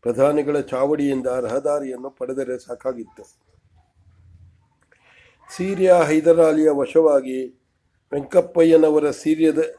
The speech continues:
ಸುಬೇದಾರರಾಗಿ ನೇಮಕವಾದ ಬಳಿಕ ಸುದ್ದಿ ಕಳಿಸುವ ದೂರ ಕಡಿಮೆಯಾಗಿ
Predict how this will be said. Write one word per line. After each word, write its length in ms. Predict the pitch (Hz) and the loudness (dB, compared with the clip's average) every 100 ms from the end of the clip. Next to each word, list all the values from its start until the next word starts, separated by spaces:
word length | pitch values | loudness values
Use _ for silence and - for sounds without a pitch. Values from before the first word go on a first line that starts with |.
| _ - - | _ -20 -14
ಸುಬೇದಾರರಾಗಿ 1000 | - 143 170 160 151 147 143 147 143 139 | -6 0 2 4 2 2 0 0 0 -2
ನೇಮಕವಾದ 720 | 135 135 156 151 147 135 131 | -4 -2 -4 -2 -2 -2 -2
ಬಳಿಕ 340 | 120 120 135 110 113 117 - _ _ - | -6 -8 -10 -10 -10 -12 -18 _ _ -10
ಸುದ್ದಿ 340 | 151 143 190 | -10 -6 -8
ಕಳಿಸುವ 460 | 185 170 156 156 147 | -4 -4 -4 -4 -6
ದೂರ 260 | 139 156 156 147 | -4 -2 -2 -2
ಕಡಿಮೆಯಾಗಿ 760 | 156 147 160 156 135 123 123 | -6 -2 0 2 0 -2 -8